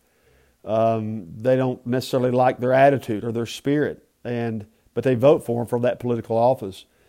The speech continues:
Uh, I think some people stay home and don't vote because they just, they feel like, "Well, we're getting the worst of all the candidates."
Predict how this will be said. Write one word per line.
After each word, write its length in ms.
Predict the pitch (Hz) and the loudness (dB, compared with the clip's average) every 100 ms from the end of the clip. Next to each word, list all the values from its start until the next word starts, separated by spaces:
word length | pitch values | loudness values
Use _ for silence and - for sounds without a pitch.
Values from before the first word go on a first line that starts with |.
| _ _ _ _ - | _ _ _ _ -6
Uh, 280 | 110 110 110 | 0 2 2
I 100 | 127 | 4
think 160 | 160 - | 2 4
some 160 | 165 | 4
people 140 | 220 151 | 4 4
stay 180 | 151 | 4
home 160 | 139 147 | 4 4
and 120 | 135 | 4
don't 280 | 135 226 202 | 6 6 6
vote 180 | 131 113 | 0 0
because 240 | 113 120 | -2 -4
they 80 | 120 | -2
just, 380 | 123 127 120 113 | -4 -4 -6 -2
they 120 | 139 | -2
feel 160 | 135 143 | 2 2
like, 180 | 135 | 2
"Well, 100 | 135 | -2
we're 60 | 123 | -2
getting 200 | 135 117 | -4 -4
the 80 | 123 | -4
worst 400 | 120 139 131 117 | 0 0 -2 -2
of 80 | 120 | 2
all 160 | 131 | 2
the 100 | 120 | 0
candidates." 580 | 117 127 127 110 87 | -6 -6 -6 -8 -12